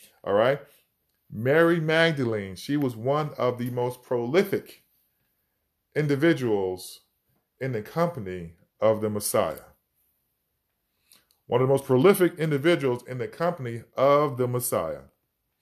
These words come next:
Okay? <sighs> She was wealthy, number one.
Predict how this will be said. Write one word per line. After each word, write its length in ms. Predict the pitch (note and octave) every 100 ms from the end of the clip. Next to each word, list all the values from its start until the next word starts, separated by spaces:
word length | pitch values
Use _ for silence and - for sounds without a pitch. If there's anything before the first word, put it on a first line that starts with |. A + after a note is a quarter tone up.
| _ - - - - - _
Okay? 380 | B2 A#2+ C#3 D3+ - _ _ _ _ _ _ _ _ _ _ - - _ _ _ _ _ _ _ _ _ -
<sighs> 60 | - - - - - - - - - _ _ _ _ _ _ _ _ _ _ _ _ -
She 140 | -
was 140 | E3 B2
wealthy, 460 | A#2 C#3+ E3+ F#3+
number 240 | G#3+ D3 C#3
one. 380 | F#2+ E2 G#2